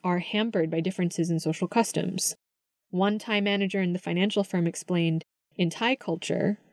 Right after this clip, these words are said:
there's a strong emphasis on avoiding mistakes, and we're very group-oriented in our decision-making. If the Americans want to hear from us on a conference call, they need to send the agenda at least twenty-four hours in advance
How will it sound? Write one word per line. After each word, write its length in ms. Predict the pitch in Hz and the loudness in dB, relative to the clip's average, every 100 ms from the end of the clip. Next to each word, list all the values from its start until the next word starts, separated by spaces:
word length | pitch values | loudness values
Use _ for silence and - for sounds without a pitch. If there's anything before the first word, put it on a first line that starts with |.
| _ - | _ -2
there's 180 | 180 175 | 0 2
a 60 | |
strong 420 | 175 - 208 233 254 | 0 0 0 0 0
emphasis 580 | 202 185 180 165 160 | 0 0 0 0 0
on 120 | 180 175 | 0 0
avoiding 380 | 165 170 165 | 2 2 2
mistakes, 680 | 160 156 190 165 - - - - - _ _ - | -2 -2 0 0 -2 -8 -8 -8 -20 _ _ -4
and 140 | 170 | 0
we're 160 | 170 170 | 2 2
very 300 | 165 180 196 | 2 2 0
group-oriented 1000 | 196 247 - 175 165 165 160 170 170 165 | 0 -2 -2 0 2 2 2 2 2 2
in 80 | 175 | 2
our 100 | 160 | 0
decision-making. 800 | 165 160 165 165 214 - - 185 _ _ _ _ _ _ _ _ _ _ - | 0 -2 0 2 2 0 -4 -6 _ _ _ _ _ _ _ _ _ _ -8
If 160 | 269 | -8
the 120 | - 254 | -2 0
Americans 500 | 220 214 208 190 180 | 2 2 2 -2 0
want 220 | 170 170 | -2 -2
to 80 | - | -4
hear 220 | - 311 | 4 4
from 200 | 220 156 | 4 0
us 180 | 170 - | 0 0
on 80 | |
a 40 | 160 | -2
conference 420 | - 277 - - | 2 2 2 -2
call, 340 | - 160 - - | 0 2 0 -2
they 160 | 196 202 | 0 2
need 160 | 226 | 2
to 40 | 220 | -2
send 240 | - 202 | -2 2
the 80 | 202 | 2
agenda 400 | 175 165 160 175 | 2 0 0 0
at 100 | - | 2
least 180 | 165 160 | 0 0
twenty-four 400 | - 208 240 208 | -2 -2 0 0
hours 220 | 180 175 | 2 0
in 80 | 170 | -2
advance 600 | 156 - - 190 - - | -4 -4 -2 -2 -4 -10